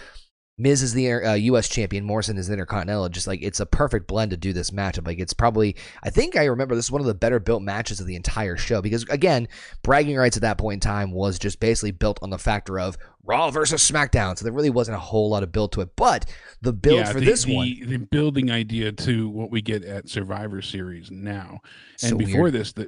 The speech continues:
Speaker 2: we even saw the two of them host a, a one-off edition of the Dirt Sheet, which was cool to see them reunite. And, uh,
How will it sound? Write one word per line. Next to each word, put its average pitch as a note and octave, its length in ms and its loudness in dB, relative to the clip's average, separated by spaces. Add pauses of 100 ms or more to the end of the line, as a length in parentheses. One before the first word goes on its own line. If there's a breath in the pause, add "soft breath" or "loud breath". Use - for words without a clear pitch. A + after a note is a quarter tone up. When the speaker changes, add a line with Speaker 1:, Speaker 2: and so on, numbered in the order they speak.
(120)
Speaker 2:
we B2 140 -4
even B2+ 180 0
saw A#2 300 2
the G#2 120 -2
two B2+ 220 2
of A2+ 80 -2
them A2 160 -2
host A#2 340 -2
a, G2+ 220 -2
a G2 100 -4
one-off A#2 460 0
edition G#2+ 400 -4
of F#2+ 60 -6
the F#2 80 -8
Dirt A#2 300 -2
Sheet, - 300 -10 (640 soft breath)
which G#2+ 160 0
was G2+ 140 0
cool A2 240 0
to F#2+ 100 -8
see G#2 200 -4
them G2 320 -8
reunite. G#2+ 680 -4
And, G2 540 -8 (200)
uh, G2 400 -6